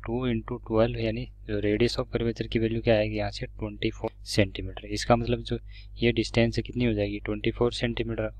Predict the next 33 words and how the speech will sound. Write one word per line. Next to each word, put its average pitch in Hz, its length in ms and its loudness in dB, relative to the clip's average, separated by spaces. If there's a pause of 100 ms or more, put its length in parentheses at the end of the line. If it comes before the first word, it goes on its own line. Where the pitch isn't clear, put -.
और 104 100 -4
जो 107 240 2
ऑब्जेक्ट 110 360 2
प्लेस 113 220 4
किया 110 180 2
गया 107 120 2
है 107 80 4
वो 101 140 -8 (100)
कहाँ 101 140 2
पे 110 140 -4
किया 104 200 2
गया 104 120 0
है, 104 60 2
इसका 107 200 -4 (680)
ट्वेंटी 104 260 -2
फ़ोर 123 300 2 (160)
सेंटीमीटर 101 600 -2
पे - 140 -12
किया 95 200 0
गया 95 140 -2
है। 98 60 -2
तो - 140 0
ये 104 140 -2
अपना 110 220 -4
क्या 113 160 2
हो 104 60 0
जाएगा, 101 240 0
यहाँ 101 200 -2
से 131 180 -6 (580)
आंसर 104 320 0
हो 107 80 -2
जाएगा 113 260 2
इसका 117 320 -4